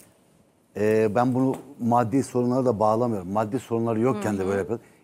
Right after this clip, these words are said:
Speaker 1: İyice karmaşık hale getiriyoruz. Talip olduğumuz oyuncularla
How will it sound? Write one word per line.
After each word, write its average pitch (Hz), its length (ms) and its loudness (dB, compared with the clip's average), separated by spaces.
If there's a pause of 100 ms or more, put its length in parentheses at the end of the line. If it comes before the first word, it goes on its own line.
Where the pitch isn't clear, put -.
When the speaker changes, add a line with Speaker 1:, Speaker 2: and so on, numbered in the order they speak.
Speaker 1:
İyice 151 260 2
karmaşık 101 440 -4
hale 95 200 -2
getiriyoruz. 98 540 -6 (680)
Talip 180 360 2
olduğumuz 202 440 0
oyuncularla 175 800 0